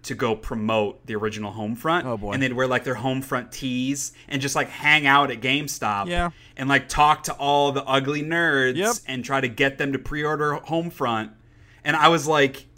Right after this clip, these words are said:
Speaker 1: "This is the saddest marketing shit I have ever seen."
Speaker 2: That is
Speaker 1: This
Speaker 2: a
Speaker 1: is, like
Speaker 2: marketing scheme straight out of the late nineties, but they were
Speaker 1: Like
Speaker 2: doing it in, like, the late
Speaker 1: Yeah.
Speaker 2: aughts.
Speaker 1: It was, it was, like, so much worse than a booth babe.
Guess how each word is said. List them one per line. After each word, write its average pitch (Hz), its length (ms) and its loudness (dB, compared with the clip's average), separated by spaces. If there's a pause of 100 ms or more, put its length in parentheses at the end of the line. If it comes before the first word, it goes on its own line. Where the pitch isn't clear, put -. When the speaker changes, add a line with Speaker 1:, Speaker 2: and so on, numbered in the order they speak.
(140)
Speaker 1:
"This 160 340 -2
is 180 240 -6
the 139 140 -6
saddest 113 760 0
marketing 110 460 -6
shit 107 400 -6
I 107 120 -6
have 107 120 -8
ever 107 280 -8
seen." 107 380 -10
Speaker 2:
That 165 220 4
is 233 60 4
Speaker 1:
This 233 120 6
Speaker 2:
a 190 40 2
Speaker 1:
is, 175 40 4
like 170 100 6
Speaker 2:
marketing 202 280 2
scheme 196 420 -6
straight 151 500 -4
out 143 180 2
of 139 100 -2
the 123 100 -2
late 110 300 -6
nineties, 120 640 -6
but 117 200 -6
they 131 120 0
were 120 180 -4
Speaker 1:
Like 127 200 0
Speaker 2:
doing 135 320 0
it 123 280 -4
in, 110 240 -6
like, 101 300 -8
the 110 100 -4
late 107 360 -4
Speaker 1:
Yeah. 180 500 -2
Speaker 2:
aughts. - 300 -8 (380)
Speaker 1:
It 185 200 0
was, 185 320 -4
it 175 180 -6
was, 175 460 -4 (240)
like, 190 160 4 (160)
so 226 300 0
much 180 280 0
worse 127 440 -2
than 123 180 -4
a 113 80 -4
booth 117 420 -6
babe. 87 340 -10